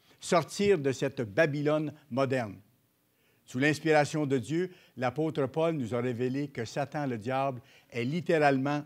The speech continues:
le dieu de la société mondiale dans laquelle nous vivons. Voyons ce qu'il a écrit aux Corinthiens. « Si notre évangile est encore voilé, il est voilé pour ceux qui périssent,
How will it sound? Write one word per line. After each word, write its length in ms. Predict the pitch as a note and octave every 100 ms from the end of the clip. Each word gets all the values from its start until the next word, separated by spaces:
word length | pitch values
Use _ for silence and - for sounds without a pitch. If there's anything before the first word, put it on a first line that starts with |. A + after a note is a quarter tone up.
| B2+
le 160 | B2
dieu 420 | A2+ F#2 D#3 E3 D3+ - _
de 100 | A#2+
la 140 | B2
société 600 | B2 - D#3 - C#3+ - B2+
mondiale 640 | C3+ C#3+ A2 C#3+ C#3+ B2+
dans 180 | B2+ C3+
laquelle 380 | B2+ - C3 B2
nous 100 | G#2+
vivons. 380 | A2+ G2+ G#2 - _ _ _ _ _ _ G2+
Voyons 340 | D3 G3+ A#3+
ce 140 | -
qu'il 280 | C#3+ D3 B2
a 120 | A#2+ -
écrit 380 | F3+ - C#3+ C3+ _ _ _ _ -
aux 80 | B2
Corinthiens. « 580 | A#2+ A#2 G#2 - F#2+ - _ _ _ _ _ _ _ _ _ _ _ _ _
Si 240 | - - A3
notre 260 | A3+ G3
évangile 540 | G3 F#3 F#3+ D#3 G#3 G3
est 180 | C#3 C3+
encore 380 | D#3 D3 D#3+ C3+
voilé, 420 | B2+ C3 A#2+ F#2 _ _ _ _ _ _
il 160 | C3 C3+
est 100 | C#3+
voilé 480 | A#2+ F#3+ G3 A#3+ A#3+
pour 240 | D#3 C3+
ceux 240 | - A3
qui 160 | A3+ E3+
périssent, 600 | - E3+ E3+ D3 - -